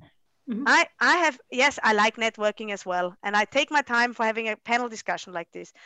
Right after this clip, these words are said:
Speaker 2: But in reality, right, I want to perform. And I think if I can see legal tech and what Ursula said as well, and Andrea said about the processes, when you said, you know, just getting paper away from paper, it's about
Speaker 1: Mm-hmm.
Speaker 2: efficiency. And if you have a full life, that's not just work,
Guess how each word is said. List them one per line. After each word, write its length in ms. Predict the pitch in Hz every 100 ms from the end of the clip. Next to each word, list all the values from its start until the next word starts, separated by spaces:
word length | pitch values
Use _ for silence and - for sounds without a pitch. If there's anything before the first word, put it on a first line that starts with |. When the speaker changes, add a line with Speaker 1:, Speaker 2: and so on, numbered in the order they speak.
| -
Speaker 2:
But 140 | 254 302
in 100 | 302
reality, 640 | 285 294 359 285 220 180 -
right, 180 | - 254 - - -
I 160 | 233
want 180 | 285 285
to 80 | 233
perform. 520 | 202 - 208 190 165 _ _ _ - - - 190
And 120 | 262
I 80 | 294
think 220 | 302 302
if 80 | 269
I 80 | 285
can 180 | 277 269
see 260 | 285 262 -
legal 300 | 349 370 359
tech 200 | 262 226
and 100 | 220
what 100 | 214 285
Ursula 260 | 339 294 220
said 220 | 196 185
as 120 | -
well, 140 | 190
and 100 | 185
Andrea 360 | 196 196 269 320
said 160 | - 233
about 200 | 208 208
the 60 | 208
processes, 540 | - 330 370 262 214
when 120 | 208 240
you 60 |
said, 200 | 233 240 - - - _ _ _ _
you 100 | 269
know, 200 | 233 180 - _ _ _ _ _
just 220 | - 285 -
getting 240 | 254 254
paper 280 | 277 302 -
away 220 | 226 254 294
from 160 | 269
paper, 380 | - 302 - 220 -
it's 180 | 269
about 200 | 285 269 269
Speaker 1:
Mm-hmm. 20 | 269
Speaker 2:
efficiency. 580 | - 330 330 262 208 190
And 120 | 240
if 180 | - 302
you 60 | 320
have 120 | 277
a 60 | 240
full 340 | - 370 349
life, 480 | 214 233 175 240 -
that's 180 | 233 233
not 220 | 247 349 -
just 280 | 196 -
work, 360 | 170 165 208 -